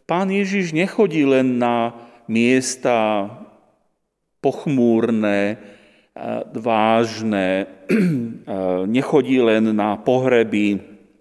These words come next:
a tam, kde sú ľudia nešťastní,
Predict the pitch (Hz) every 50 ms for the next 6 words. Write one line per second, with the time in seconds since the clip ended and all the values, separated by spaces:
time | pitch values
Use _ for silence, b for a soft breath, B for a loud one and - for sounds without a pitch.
0 | _ _ _ _ _ _ _ _ _ - _ - - 110 104 101 - B B B
1 | B B B B B - 135 123 123 123 117 120 117 117 - 131 120 113 120 117
2 | 120 117 107 104 110 120 135 135 - - - 151 123 - - - - - 113 107
3 | 104 104 104 104 104